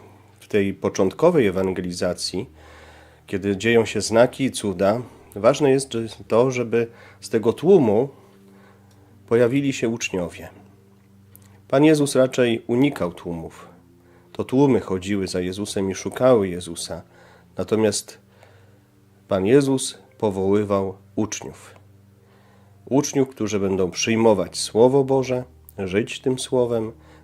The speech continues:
głosić to Słowo i tym Słowem zwyciężać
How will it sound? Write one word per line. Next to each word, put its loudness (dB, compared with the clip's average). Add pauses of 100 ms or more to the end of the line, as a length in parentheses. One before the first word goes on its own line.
(120)
głosić 4
to -4
Słowo -4 (400)
i -8
tym -2
Słowem 2 (240)
zwyciężać 0